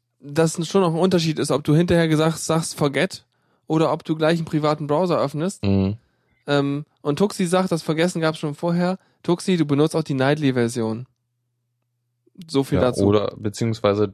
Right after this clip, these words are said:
Speaker 2: du kannst, ich glaube, es war in den Einstellungen irgendwie versteckt, aber, und du konntest, glaub ich, nicht ganz genau sagen, welcher Zeitraum.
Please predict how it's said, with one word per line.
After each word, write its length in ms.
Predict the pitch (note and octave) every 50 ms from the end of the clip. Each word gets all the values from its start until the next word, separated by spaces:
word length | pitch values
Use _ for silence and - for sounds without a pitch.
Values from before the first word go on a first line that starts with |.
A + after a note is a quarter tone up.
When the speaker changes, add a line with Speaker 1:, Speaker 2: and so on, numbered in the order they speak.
| _ _ -
Speaker 2:
du 140 | - G#2 - -
kannst, 540 | - - - G#2 G#2 A#2 B2+ - - - _
ich 140 | - - -
glaube, 240 | - G#2+ A2+ B2+ C#3+
es 80 | A#2 A2+
war 100 | A#2 A#2
in 80 | A2+
den 140 | A2+ A2+ A2
Einstellungen 360 | - A2+ A2+ - B2 A#2 -
irgendwie 220 | A#2+ A#2+ A#2 A#2 A2+
versteckt, 760 | - A2 G#2+ - - - - A#2+ C3 - - - - - - _ _ _ _ -
aber, 400 | - G2+ G#2 G#2+ G#2+ G#2+ - -
und 400 | - A#2 A#2+ C#3 C3+ - - -
du 60 | A#2
konntest, 320 | A#2+ - A#2 A#2 A#2 A2+ -
glaub 140 | A#2 A2+
ich, 140 | A2+ A2+ -
nicht 180 | A#2 A2+ - -
ganz 300 | A2 G#2+ G#2+ A#2+ A#2 -
genau 280 | - G#2+ G2+ G2+ G2+
sagen, 340 | G2+ G2+ G2 G2 G2 G2+ G2+
welcher 240 | G2 G2 F#2+ G2 F#2
Zeitraum. 560 | - - F#2+ F#2 - - - F2 F#2 G#2+ A#2